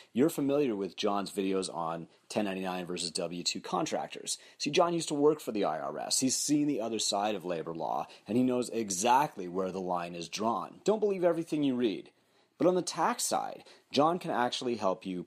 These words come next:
plan to take home more money every year and save more money on taxes because John is a certified profit first accountant.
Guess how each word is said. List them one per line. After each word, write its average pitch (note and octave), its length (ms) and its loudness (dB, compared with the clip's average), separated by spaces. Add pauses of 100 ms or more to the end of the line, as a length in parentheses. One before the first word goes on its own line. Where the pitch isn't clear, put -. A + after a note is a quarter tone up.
plan G#2 760 0 (260)
to A2+ 120 -2
take A#2 300 2
home F#2+ 280 -4
more E2+ 260 -4
money G#2+ 420 0
every D2+ 200 -10
year B1+ 220 -12
and F3+ 120 -8
save B2 180 4
more G#2+ 160 -4
money F2+ 240 -6
on D2 160 -6
taxes C#3+ 540 0
because F#2+ 300 -2
John A#2+ 440 0
is F#2 200 -4
a F#2 40 0
certified F#2 540 -2
profit F2+ 340 -4
first D#2 300 -8
accountant. - 540 -10